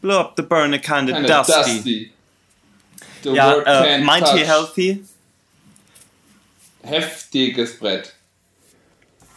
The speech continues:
Speaker 1: Krass. Ist, find ich, was, was Rap angeht, nach wie vor ein Benchmark. Weil, also ich mein, da, da gibt's ja auch dieses Ding, äh,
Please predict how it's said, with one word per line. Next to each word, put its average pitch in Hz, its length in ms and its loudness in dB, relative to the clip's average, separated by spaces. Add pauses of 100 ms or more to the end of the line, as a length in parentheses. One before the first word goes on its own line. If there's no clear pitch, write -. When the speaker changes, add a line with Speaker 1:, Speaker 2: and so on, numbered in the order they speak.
(800)
Speaker 1:
Krass. - 480 -6
Ist, - 400 -2
find 170 320 -2
ich, 165 220 -4
was, 135 420 -2
was 123 400 -2
Rap 131 440 -2
angeht, 156 520 -4
nach 139 320 -2
wie 143 80 -4
vor 135 240 -4
ein 123 160 -8
Benchmark. - 760 -4 (960)
Weil, 123 500 0
also 127 200 0
ich - 200 -6
mein, 151 180 0
da, 143 80 0 (360)
da 151 100 -4
gibt's 139 240 -6
ja 147 120 0
auch 131 100 -4
dieses 131 480 -4
Ding, 147 320 -2
äh, 117 520 -2